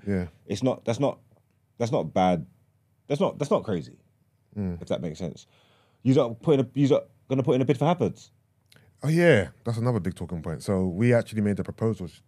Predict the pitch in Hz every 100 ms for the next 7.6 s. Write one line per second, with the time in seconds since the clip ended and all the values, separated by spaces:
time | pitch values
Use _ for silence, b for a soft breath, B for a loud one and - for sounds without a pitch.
0 | - 87 78 - _ 85 - 85 76 76
1 | 73 - 87 - 71 71 - _ _ -
2 | 117 113 123 135 - 98 - - 95 101
3 | 92 90 90 87 - 92 - 82 85 73
4 | b b b b b - 95 95 92 110
5 | 120 120 143 - _ _ _ _ _ _
6 | _ _ _ _ _ _ - 92 92 98
7 | 90 101 104 107 127 139